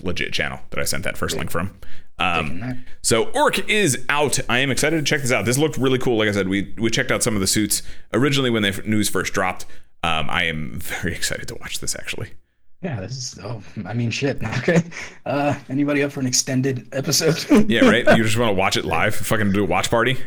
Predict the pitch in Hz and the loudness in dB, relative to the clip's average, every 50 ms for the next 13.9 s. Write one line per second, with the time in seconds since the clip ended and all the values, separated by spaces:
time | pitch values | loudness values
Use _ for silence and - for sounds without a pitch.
0 | - - 143 123 101 87 80 78 80 104 - - 90 71 - - - - - - | 0 0 0 2 2 2 2 2 0 0 0 0 0 0 0 -4 -6 -6 -6 -8
1 | - - - - - - - - - - - - - - - - - - - - | -10 -10 -12 -16 -20 -12 -6 0 2 2 2 2 0 0 -2 -6 -8 -10 -12 -10
2 | - - - - - 101 101 98 90 - 90 92 92 90 90 - - 117 127 - | -8 -8 -8 -8 -4 0 2 2 2 4 2 2 2 2 2 2 2 2 0 2
3 | - 113 120 123 127 120 113 - - - 104 107 101 110 110 113 110 104 - 113 | 2 2 2 2 2 0 -2 0 0 0 2 2 4 4 4 2 2 2 2 2
4 | 107 92 85 - - 92 - - 90 80 82 85 - - - - - - - _ | 2 2 2 0 0 0 2 2 2 0 0 -2 -4 -8 -14 -20 -20 -20 -20 _
5 | _ _ _ _ _ _ _ _ _ _ _ _ _ _ - - 78 80 76 80 | _ _ _ _ _ _ _ _ _ _ _ _ _ _ -14 -8 -2 -2 2 2
6 | 82 - - 87 82 - 87 90 67 65 - - - - - _ _ _ _ _ | 2 0 0 -4 -4 -2 -2 -2 -4 -4 -8 -12 -14 -20 -20 _ _ _ _ _
7 | _ _ _ _ _ _ _ - _ _ _ _ _ _ _ - - 80 85 87 | _ _ _ _ _ _ _ -20 _ _ _ _ _ _ _ -16 -14 -12 -12 -12
8 | 95 92 - - - 82 - - - - - 139 147 - - 139 - - 127 117 | -12 -14 -16 -16 -16 -18 -20 -14 -4 0 2 2 4 4 4 4 2 2 0 -4
9 | 120 - 117 113 - - - - - - - - - - - - 120 110 107 107 | -6 -6 -8 -10 -10 -12 -16 -18 -20 -16 -16 -16 -14 -14 -12 -8 -6 -6 -6 -6
10 | 110 107 104 104 98 - 92 - - 104 98 95 92 - 104 85 101 95 90 92 | -8 -10 -10 -10 -12 -14 -14 -10 -8 -8 -8 -8 -10 -12 -12 -12 -10 -12 -12 -12
11 | 92 92 - 98 92 87 - - - - - - - - - - - - - - | -12 -14 -14 -16 -16 -18 -20 -20 -20 -20 -20 -20 -18 -18 -20 -20 -20 -14 -10 -10
12 | - 104 98 - - - - 80 - - - 92 - - - - - 135 131 - | -10 -8 -10 -12 -14 -12 -12 -10 -10 -10 -12 -14 -16 -14 -12 -8 -8 -8 -8 -10
13 | - - - 101 101 98 95 - - - 147 160 131 87 82 98 98 87 | -12 -12 -10 -10 -10 -10 -12 -12 -10 -8 -6 -6 -4 -4 -2 -2 -2 -2